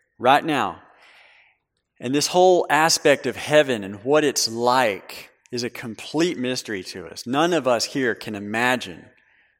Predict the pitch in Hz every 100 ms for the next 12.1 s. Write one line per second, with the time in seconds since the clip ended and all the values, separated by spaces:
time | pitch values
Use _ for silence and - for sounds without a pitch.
0 | _ - 101 120 131 135 139 127 127 135
1 | 135 - - - 104 123 131 131 127 120
2 | 120 120 - - 135 143 131 98 90 87
3 | 107 110 90 82 95 _ _ _ _ _
4 | _ _ _ _ 131 127 123 107 - -
5 | _ _ _ _ _ _ - 139 - 143
6 | 123 - - 170 226 214 147 123 - 117
7 | 110 110 127 131 - 143 170 165 131 117
8 | 143 143 123 123 120 - 165 208 - 160
9 | 107 101 107 135 156 - 165 214 170 139
10 | 131 110 107 113 117 113 - - 135 120
11 | 131 123 139 - 170 190 131 110 78 76
12 | -